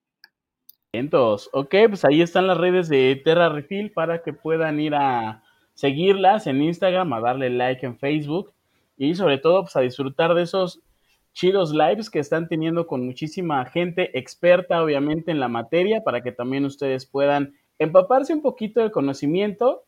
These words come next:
y, pues, obviamente, que cuando les pregunten en dónde lo vieron, pues, ahí en Terra Refill, ¿no? <laughs> Y una última pregunta, ¿se imaginaron llegar hasta donde están en este momento?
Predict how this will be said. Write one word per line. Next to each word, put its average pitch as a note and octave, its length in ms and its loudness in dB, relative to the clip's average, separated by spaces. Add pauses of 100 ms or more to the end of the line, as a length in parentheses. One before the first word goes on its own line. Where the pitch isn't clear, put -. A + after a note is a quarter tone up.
(260)
y, D#3 140 -4
pues, - 160 -16
obviamente, D#3 640 -2
que B2+ 180 -6
cuando B2+ 220 -2
les B2+ 160 -2
pregunten C#3+ 480 -4
en C3 80 -4
dónde D3 240 -2
lo C3+ 140 0
vieron, F3+ 320 -4
pues, - 160 -18
ahí A2 160 -8
en A2+ 120 -8
Terra G#2 280 -10
Refill, F2+ 340 -20 (160)
¿no? G#2+ 240 -14 (140)
<laughs> B2 560 -8 (2250)
Y G3+ 140 4 (160)
una A#3+ 180 8
última A#3+ 380 4
pregunta, G3+ 800 6
¿se - 180 -4
imaginaron F#3 720 0
llegar D#3+ 360 2
hasta D#3 220 -4
donde B2 180 -2
están C3+ 320 -6
en C3+ 80 -4
este C3 180 -14
momento? C3 480 -8